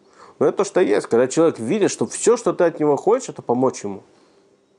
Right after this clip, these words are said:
У тебя нету какой-то посторонней идеи. Ты не хочешь какой-то славы, ты просто хочешь помочь ему.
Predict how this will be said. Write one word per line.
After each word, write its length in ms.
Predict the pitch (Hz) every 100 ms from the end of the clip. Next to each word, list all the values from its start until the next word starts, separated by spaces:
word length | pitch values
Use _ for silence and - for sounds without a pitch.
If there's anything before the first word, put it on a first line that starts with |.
| _ -
У 60 | -
тебя 180 | 196
нету 360 | 185 196 247 214
какой-то 840 | 180 202 196 190 170 151 131 110 - _ _ _ _ _ - -
посторонней 640 | - 127 135 151 127 113
идеи. 240 | 107 107
Ты 160 | - 123
не 80 | 120
хочешь 340 | 175 165 - - - - -
какой-то 280 | - 147 135
славы, 380 | - 131 127 127
ты 100 | -
просто 300 | - 202 -
хочешь 260 | - 135 -
помочь 380 | 117 107 -
ему. 180 | 107 104